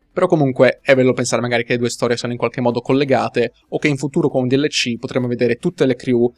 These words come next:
appunto della storia Chaos e della storia Etere, anche se nella storia Etere sono multiple crew con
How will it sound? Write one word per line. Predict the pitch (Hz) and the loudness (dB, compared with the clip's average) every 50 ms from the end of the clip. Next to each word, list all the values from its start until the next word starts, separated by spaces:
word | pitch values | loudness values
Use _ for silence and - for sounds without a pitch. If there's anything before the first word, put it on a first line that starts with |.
| _ - | _ -12
appunto | - 117 - 135 123 127 | -10 -6 -4 -6 -6 -4
della | - 120 117 | -4 -6 -6
storia | - - - 123 117 | -6 -4 -4 -4 -4
Chaos | - - 135 120 110 113 127 131 - - 135 - | -2 0 0 0 0 0 -2 -2 -4 -8 -8 -6
e | - - | -6 -6
della | 123 123 117 113 | -4 -2 -4 -4
storia | - - - 131 131 117 | -4 -2 0 2 2 2
Etere, | 113 113 - 123 117 117 | 0 0 -2 -2 -2 -2
anche | - 117 113 - - | -4 -6 -10 -12 -12
se | - 123 | -12 -10
nella | 113 113 | -10 -10
storia | - - 123 120 | -6 -4 -4 -2
Etere | 120 120 - 117 117 | -4 -4 -6 -8 -6
sono | - - 113 107 - _ _ _ _ - | -6 -8 -10 -10 -12 _ _ _ _ -6
multiple | - 135 127 123 139 113 123 | 0 0 0 0 0 -2 -2
crew | 117 - 135 123 | -2 -2 -4 -4
con | - 120 107 104 | -4 -6 -10 -10